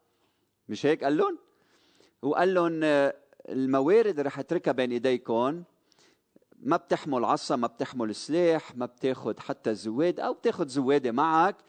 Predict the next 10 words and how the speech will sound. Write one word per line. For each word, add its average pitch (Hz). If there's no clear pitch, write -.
لا 151
موارد 185
ولا 180
مال 190
ولا 208
شيء، 233
كل 302
شيء 226
معك 247
هو 208